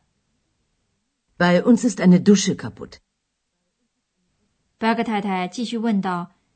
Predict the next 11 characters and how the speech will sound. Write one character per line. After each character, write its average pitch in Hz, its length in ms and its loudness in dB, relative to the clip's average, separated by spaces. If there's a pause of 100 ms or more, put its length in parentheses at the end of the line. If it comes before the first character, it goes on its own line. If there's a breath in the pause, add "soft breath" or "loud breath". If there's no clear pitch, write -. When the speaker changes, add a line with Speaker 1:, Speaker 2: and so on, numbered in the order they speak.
(160)
Speaker 2:
，“什 - 240 -4
么 311 100 -2
时 247 160 -6
候 214 360 -6 (100)
可 - 140 -8
以 190 120 -2
有 175 140 -4
人 156 180 -8
来 165 160 -8
看 247 340 -6
看？” - 260 -14